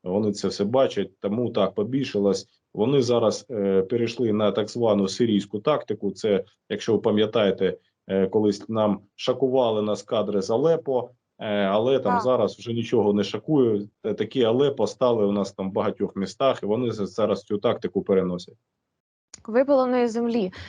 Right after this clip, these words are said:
Speaker 2: Е, Денисе, а щодо їх, е, оснащення, зокрема щодо танків, от ми завжди чули, що вони там дістають танки, розконсервовують їх, але наскільки нам стає зрозуміло, що, в принципі, е, це така недооцінка була. От що ви скажете?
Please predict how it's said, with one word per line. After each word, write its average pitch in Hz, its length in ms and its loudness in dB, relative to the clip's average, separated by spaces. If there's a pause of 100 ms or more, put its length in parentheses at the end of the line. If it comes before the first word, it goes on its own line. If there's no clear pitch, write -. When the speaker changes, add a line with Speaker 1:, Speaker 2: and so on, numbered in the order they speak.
Speaker 2:
Е, 208 80 2
Денисе, 269 480 2
а 233 220 2
щодо 392 380 -2
їх, 320 400 0
е, 262 280 2
оснащення, 262 680 0
зокрема 311 440 0
щодо 311 280 0
танків, 185 520 0
от 226 120 -4
ми 370 140 4
завжди 285 320 2
чули, 339 360 4
що 247 260 0 (360)
вони 262 180 0
там 285 140 -2
дістають 277 440 -4
танки, 247 440 2
розконсервовують 247 1120 0
їх, 214 140 -2
але 233 160 2
наскільки 359 460 0 (440)
нам 285 220 2
стає 285 280 -4
зрозуміло, 262 580 -2
що, 233 120 -10
в - 40 -16
принципі, 320 640 0 (340)
е, 240 220 2
це 311 100 -4
така 311 260 2
недооцінка 302 760 0
була. 190 420 0
От 220 120 -6
що 349 200 0
ви 330 140 0
скажете? 185 560 -4